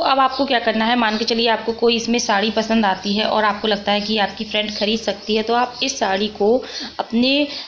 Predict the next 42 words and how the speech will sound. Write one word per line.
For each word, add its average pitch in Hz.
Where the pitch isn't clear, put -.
अ, 220
friend 220
circle 226
में, 220
group 233
में 240
share 220
कर 226
दीजिए। 208
उस 233
friend 233
को 269
share 226
कर 208
दीजिए 196
जिससे 214
आपको 208
लगता 208
है 226
कि 220
ये 226
वो 226
खरीद 208
सकती 208
है। 233
तो 233
मैं 226
यहाँ 202
पर 240
एक 240
साड़ी 214
select 220
कर 208
रही 208
हूँ। 269
WhatsApp 208
पे 240
मैं 214
इसको 214
अपनी 233
mama 208
के, 233